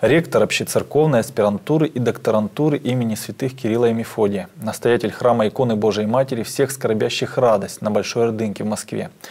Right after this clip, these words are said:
богослов, патролог, церковный историк, композитор.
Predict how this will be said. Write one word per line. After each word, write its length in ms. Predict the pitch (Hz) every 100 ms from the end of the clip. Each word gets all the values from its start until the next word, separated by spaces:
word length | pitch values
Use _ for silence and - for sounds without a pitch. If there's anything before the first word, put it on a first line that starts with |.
| - -
богослов, 680 | 113 113 - 131 156 - - - - -
патролог, 680 | 117 117 110 113 110 - - - -
церковный 480 | - - 180 175 123
историк, 580 | - - 110 104 - - -
композитор. 640 | 120 113 101 107 - 98